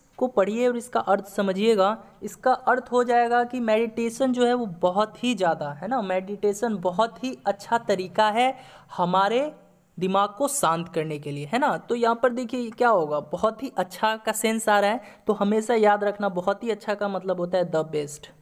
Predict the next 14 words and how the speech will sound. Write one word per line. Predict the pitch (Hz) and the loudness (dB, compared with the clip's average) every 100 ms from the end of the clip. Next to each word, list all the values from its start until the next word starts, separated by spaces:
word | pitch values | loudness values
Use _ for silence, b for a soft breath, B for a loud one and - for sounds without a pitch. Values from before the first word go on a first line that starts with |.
| - | -8
ठीक | 202 208 | -2 -2
है। | 165 - B B 165 | -2 -6 B B -2
जैसे | 165 190 | 0 2
हम | |
लोग | 190 180 | 2 2
बोलते | 180 180 | 0 2
हैं | 202 | 2
ना, | 180 165 | 4 4
"राम | 175 180 180 | 4 2 2
बहुत | 175 160 175 175 - | -2 0 0 0 0
ही | 214 | 0
अच्छा | 185 - 180 | 0 0 -2
लड़का | 170 160 165 | 0 -2 -2
है", | 160 160 | -2 -4